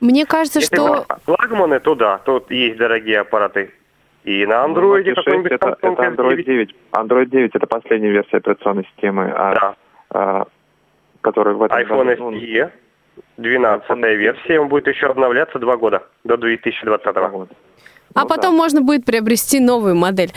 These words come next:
Speaker 1: А вот, э, развейте, пожалуйста, мои сомнения в заключении нашей программы, друзья. А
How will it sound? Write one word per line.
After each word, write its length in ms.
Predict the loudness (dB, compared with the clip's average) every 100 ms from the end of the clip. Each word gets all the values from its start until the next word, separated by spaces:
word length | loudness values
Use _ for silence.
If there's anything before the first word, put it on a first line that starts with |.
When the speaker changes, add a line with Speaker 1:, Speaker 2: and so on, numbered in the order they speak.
| -8 -2
Speaker 1:
А 80 | 0
вот, 260 | 0 0 0
э, 280 | 2 4 4
развейте, 640 | 2 2 2 2 2 2
пожалуйста, 1040 | 2 2 2 2 0 0 2 2 4 2 2
мои 280 | 2 2 2
сомнения 880 | 2 4 4 4 4 4 2 2 0
в 80 |
заключении 640 | 0 0 0 0 2 2 2
нашей 300 | 0 -2 -2
программы, 520 | -2 0 2 2 2
друзья. 580 | 2 2 2 2 2 0
А 280 | 0 0